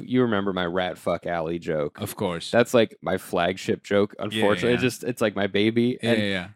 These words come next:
Speaker 1: the beginning of that joke, it took me probably six months to figure out something that's tight and works so I
Speaker 2: Yeah.
Speaker 1: can get to the point where it's, like, really funny.
Speaker 2: Yeah.
Speaker 1: And it,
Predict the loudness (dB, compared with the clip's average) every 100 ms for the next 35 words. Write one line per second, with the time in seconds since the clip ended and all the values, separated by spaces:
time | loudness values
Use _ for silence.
0 | _ 4 4 4 2 2 0 0 -2 0
1 | 0 2 0 -8 _ _ _ -8 -2 0
2 | 2 2 2 0 0 2 4 2 2 -4
3 | -2 -4 -4 -4 -4 -6 -10 -10 -6 -2
4 | 2 2 2 -2 -4 -4 -2 -2 -4 -8
5 | -6 -4 -2 -4 -4 -10 -6 0 0 -2
6 | -10 -10 0 2 2 0 0 -2 -2 -4
7 | -4 -6 -6 -6 -6 -8 -14 -16 -4 0
8 | 0 -4 -6 -8 -6 -16 -6 -2 0 0